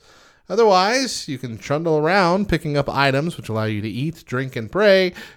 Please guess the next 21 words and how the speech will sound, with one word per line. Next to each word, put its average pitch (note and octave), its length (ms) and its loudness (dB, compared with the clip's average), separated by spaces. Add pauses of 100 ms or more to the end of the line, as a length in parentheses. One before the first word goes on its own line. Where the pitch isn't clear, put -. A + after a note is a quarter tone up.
(120)
to - 100 -20
top C#3 300 2
off B2 280 0
your A#2 160 -2
in-game A2+ 480 -8
levels G#2+ 340 -8
for - 140 -12
each G2+ 260 -14
stat. - 480 -4 (380)
One F#3 220 2
interesting G3 440 0
feature E3+ 360 -2
allows F#3 420 4
you G3 60 -2
to - 120 -10
donate F#3+ 420 2
to - 80 -18
charity A#3+ 440 4
via D3 240 2
the C#3+ 140 4
app D#3+ 320 0